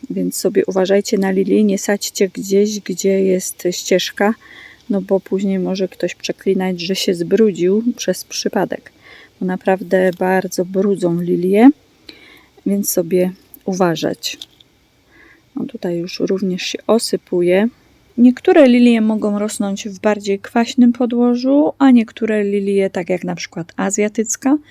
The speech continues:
nie lubi kwaśnego podłoża, ona lubi bardziej zasadowe podłoże, taką ziemię kompostową, no i przede wszystkim lekką.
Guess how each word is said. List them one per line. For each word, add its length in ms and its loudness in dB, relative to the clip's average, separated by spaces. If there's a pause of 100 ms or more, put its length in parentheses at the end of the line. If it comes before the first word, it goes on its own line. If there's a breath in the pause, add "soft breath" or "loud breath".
(340 soft breath)
nie 160 8
lubi 280 2
kwaśnego 520 -6
podłoża, 600 -2
ona 380 -4
lubi 400 -4
bardziej 520 -6 (320 soft breath)
zasadowe 720 -2
podłoże, 520 -6
taką 380 -8
ziemię 320 -4
kompostową, 880 -8 (580 loud breath)
no 160 -2
i 60 -6
przede 280 -10
wszystkim 420 -10
lekką. 460 -6